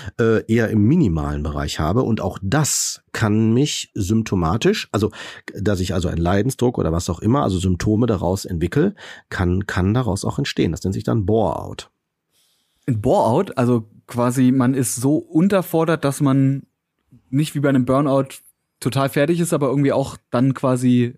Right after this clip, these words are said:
Speaker 2: äh, seine Motivation komplett verliert, oder was?
Speaker 1: Richtig, ganz genau. Du kannst krank werden, bis hin zur Depression und
Speaker 2: Hm.
Speaker 1: auch noch andere Dinge, weil du einfach siehst, mein Leben ist nicht lebenswert. Also ich würde behaupten, ne, äh, dass das auch mal sein kann, dass ich dann denke, warum lebe ich denn überhaupt noch?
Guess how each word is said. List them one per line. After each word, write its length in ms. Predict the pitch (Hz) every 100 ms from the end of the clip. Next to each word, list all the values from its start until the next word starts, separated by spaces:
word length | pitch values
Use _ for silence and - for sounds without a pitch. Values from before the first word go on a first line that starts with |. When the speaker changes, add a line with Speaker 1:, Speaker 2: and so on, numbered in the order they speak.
| -
Speaker 2:
äh, 280 | 123 117
seine 200 | 110 117
Motivation 480 | 117 120 117 110 117
komplett 280 | 113 113 113
verliert, 340 | - 85 98
oder 140 | 110 113
was? 180 | 185 _ _ _ _ _ _ _ _ -
Speaker 1:
Richtig, 340 | 302 147 - _
ganz 220 | - 190
genau. 240 | - 170 90 -
Du 80 |
kannst 320 | 147 139 135 -
krank 260 | 160 165
werden, 240 | - 151 131
bis 140 | 139
hin 100 | 131
zur 120 | -
Depression 600 | 127 - - 139 135 131
und 260 | - 107 107 - -
Speaker 2:
Hm. 140 | 254 214
Speaker 1:
auch 80 | 113
noch 140 | 117
andere 300 | 127 139 120
Dinge, 400 | 117 120 117 110
weil 80 | 101
du 60 |
einfach 240 | 101 113 113
siehst, 260 | 120 127
mein 120 | 113 104
Leben 220 | 117 120
ist 180 | 104 113
nicht 140 | 104
lebenswert. 540 | 123 135 - 107 104
Also 100 | -
ich 120 | 98 127
würde 140 | 120
behaupten, 460 | 104 107 147 - 107
ne, 140 | 117 - - - -
äh, 280 | 123 120 110
dass 180 | 113 -
das 160 | 113
auch 200 | - 107
mal 160 | 117 107
sein 200 | 110 131
kann, 140 | 135
dass 100 | 113
ich 60 | 110
dann 120 | 107
denke, 400 | 104 120 123 113
warum 280 | 104 104 95
lebe 180 | 92 165
ich 60 | -
denn 120 | 87
überhaupt 200 | 82 80
noch? 220 | 85 -